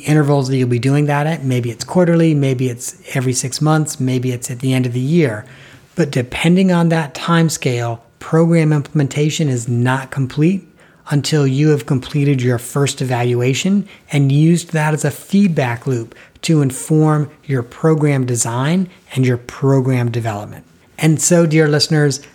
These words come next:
that is the end of part two of our program design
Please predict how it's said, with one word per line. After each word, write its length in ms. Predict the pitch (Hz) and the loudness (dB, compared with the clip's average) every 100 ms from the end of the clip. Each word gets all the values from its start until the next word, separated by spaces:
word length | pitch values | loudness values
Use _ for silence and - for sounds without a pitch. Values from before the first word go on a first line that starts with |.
| _ - | _ 0
that 240 | 160 175 | 2 2
is 140 | 165 | 2
the 200 | 135 135 | 0 -2
end 280 | 131 147 143 | 0 2 2
of 180 | 120 - | 0 -6
part 420 | - 151 127 - | -4 -4 -4 -6
two 520 | - - 170 120 104 - _ _ _ _ - _ - | -8 0 2 2 -4 -20 _ _ _ _ -20 _ -4
of 140 | 139 | 0
our 160 | 127 120 | 0 -2
program 840 | - - 151 147 143 143 143 139 | -6 -4 2 2 2 0 0 -2
design 720 | 127 127 120 123 135 147 151 | -2 -2 0 0 0 0 -2